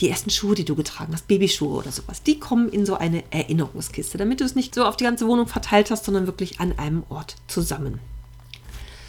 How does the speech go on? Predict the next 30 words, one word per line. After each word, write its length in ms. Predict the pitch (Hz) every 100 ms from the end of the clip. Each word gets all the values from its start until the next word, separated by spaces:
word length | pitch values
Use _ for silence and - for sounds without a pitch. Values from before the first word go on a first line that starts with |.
| - - - - - -
Die 80 | 247
häufigste 440 | 415 494 453 359
Frage, 440 | - 190 180 156
die 160 | - 240
mir 260 | 254 285 294
so 120 | 254
gestellt 420 | 254 - 180 170
wird, 320 | 175 214 - 147
ist, 400 | 226 - - - - - - - - - -
"Wie 180 | 214
soll 340 | 208 - 180 190
ich 340 | - 180 - -
denn 320 | 160 156 160
bloß 420 | - 151 156 - -
anfangen? 760 | 170 151 - - - - 170 170 - - - - - - - - -
Wie 220 | 277 285
schaffe 340 | 277 240 226 240
ich's, 360 | 226 - -
den 160 | - 196
Hintern 320 | 220 220 208
hochzukriegen 640 | 208 202 196 202 190 190
und 280 | 185 185 180 -
anzufangen? 840 | 180 190 202 - 180 170 175 -
Wie, 400 | 214 233 233 202
wie 420 | 214 214 220 208 - - - -
ist 200 | - -
so 100 | 226
der 200 | 226 -
erste 380 | 196 196 - 196
Schritt, 400 | - 185 185